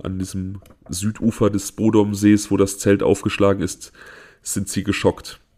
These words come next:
Sie sehen ein Zelt voller Blut, aufgeschlitzt, sodass man von außen hineinsehen kann. Vielleicht wurde es auch deswegen aufgeschlitzt.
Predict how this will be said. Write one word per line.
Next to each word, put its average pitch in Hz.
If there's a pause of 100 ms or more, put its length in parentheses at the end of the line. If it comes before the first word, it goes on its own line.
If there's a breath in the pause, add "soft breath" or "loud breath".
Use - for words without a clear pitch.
Sie -
sehen 104
ein 92
Zelt 110
voller 104
Blut, 101 (380)
aufgeschlitzt, -
sodass 95
man 92 (300)
von -
außen 98
hineinsehen 113
kann. 117
Vielleicht 92
wurde 95
es 90
auch -
deswegen 107
aufgeschlitzt. -